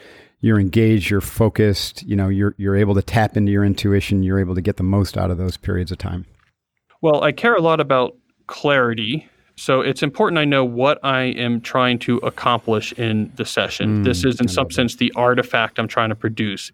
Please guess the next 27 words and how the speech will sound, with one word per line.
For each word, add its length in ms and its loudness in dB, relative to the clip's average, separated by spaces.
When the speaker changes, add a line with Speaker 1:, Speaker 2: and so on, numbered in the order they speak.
Speaker 2:
be 200 2
it 220 0
a 280 -2
sketched 480 -6
out 220 -2
plan, 420 0
a 20 -6
certain 260 -4
number 220 -2
of 140 -8
words, 480 0
or 480 0
progress 400 0
on 100 0
a 60 -2
proof 400 -2
that 120 0
I'm 120 -2
doing, 340 -4
uh, 260 2
as 180 0
an 80 -2
academic. 680 -2
Location 640 0
matters 360 0
for 160 0
me. 240 -2